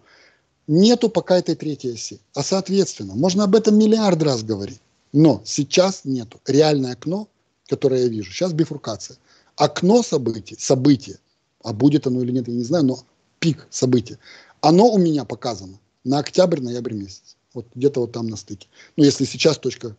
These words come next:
бифуркации. Но сейчас может начаться процесс к подходу этой росту. То есть сейчас можно посадить семечку этой, э, оси, а вот октябрь-ноябрь она будет в-, ну, она вырастет. Но для того, чтобы она выросла,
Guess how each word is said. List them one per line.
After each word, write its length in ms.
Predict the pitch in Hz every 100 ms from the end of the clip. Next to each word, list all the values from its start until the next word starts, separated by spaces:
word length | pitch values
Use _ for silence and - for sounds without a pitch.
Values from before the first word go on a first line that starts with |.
| _ 120
бифуркации. 600 | 113 113 104 101 - _ _ - - -
Но 100 | 147
сейчас 400 | 160 175 247 202
может 280 | 185 170 175
начаться 540 | 165 - 151 - -
процесс 460 | - 127 202 214 -
к 300 | 190 220 214 _
подходу 580 | - 131 - 170 151 127 _ _ _ -
этой 340 | 147 143 120 - _
росту. 440 | 131 165 175 - 131
То 140 | 143
есть 100 | 127 - _
сейчас 360 | - 202 240 -
можно 240 | 170 156
посадить 420 | 143 139 151 165
семечку 540 | - 156 123 101 - _ _
этой, 360 | 110 - 110 107 _ _ _ 123
э, 180 | 120 113
оси, 520 | 139 - 226 254 - _ _ _ _
а 140 | 143 151
вот 240 | 156 -
октябрь-ноябрь 800 | - 180 160 151 160 185 208 151
она 140 | 135
будет 240 | 143 139 135
в-, 280 | 117 135 -
ну, 160 | 131 110
она 160 | 131
вырастет. 420 | 123 117 101 - -
Но 320 | 165 147 - - _
для 80 | 135
того, 160 | 147 185
чтобы 240 | 160 147
она 160 | 143 131
выросла, 460 | 175 214 - -